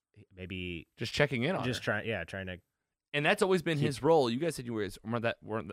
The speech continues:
Speaker 2: that familiar with the character?
Speaker 1: Yeah,
Speaker 2: No.
Speaker 1: please explain, 'cause I don't
Speaker 2: From what I know, just from the Justice League cartoons I watched growing up and also from Smallville,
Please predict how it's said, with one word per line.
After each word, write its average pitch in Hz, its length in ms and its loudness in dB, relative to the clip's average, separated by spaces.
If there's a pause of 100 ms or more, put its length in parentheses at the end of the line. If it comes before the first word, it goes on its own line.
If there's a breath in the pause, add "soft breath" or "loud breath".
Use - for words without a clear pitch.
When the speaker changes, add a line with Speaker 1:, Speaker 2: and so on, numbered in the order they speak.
(120)
Speaker 2:
that 107 160 -6
familiar 104 320 -4
with 110 100 -6
the - 60 -20
character? 131 540 -2
Speaker 1:
Yeah, 110 100 -4
Speaker 2:
No. 78 100 -8
Speaker 1:
please 123 400 -8 (440)
explain, 80 460 -10
'cause 92 180 -10
I 87 120 -6
don't 78 140 -12 (120)
Speaker 2:
From 143 140 0
what 185 160 4
I 202 160 4
know, 120 360 0 (140)
just 147 200 -4
from 139 280 0
the 104 340 -2
Justice 147 340 -2
League 156 120 -2
cartoons 135 400 0
I 120 60 2
watched 113 280 0
growing 110 220 0
up 104 200 -2
and 101 100 -4
also 110 300 0
from 104 160 -8
Smallville, 120 680 0